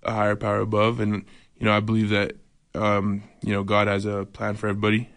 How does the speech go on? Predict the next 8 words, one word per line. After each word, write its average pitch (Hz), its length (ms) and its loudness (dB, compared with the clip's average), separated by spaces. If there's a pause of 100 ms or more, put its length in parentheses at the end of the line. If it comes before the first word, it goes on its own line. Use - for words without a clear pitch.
um, 104 420 -2 (100)
regardless 104 500 0
of 107 200 -4 (100)
whatever 104 380 0
their 104 100 0
case 104 300 -4
may 107 80 -2
be. 104 240 -2